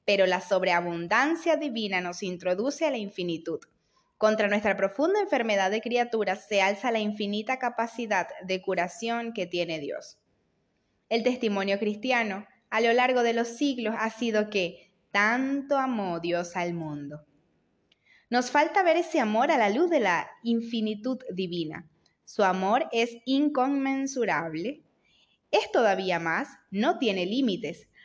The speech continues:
No tiene límites porque no es una cosa, sino una faceta de la naturaleza esencial de Dios.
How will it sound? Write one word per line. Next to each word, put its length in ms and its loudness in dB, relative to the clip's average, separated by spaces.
No 300 4
tiene 320 2
límites 580 0
porque 320 0
no 220 -2
es 220 -2
una 260 -2
cosa, 380 0
sino 340 -4
una 180 0
faceta 600 -2
de 220 0
la 120 2
naturaleza 640 2
esencial 480 -2
de 140 0
Dios. 420 -4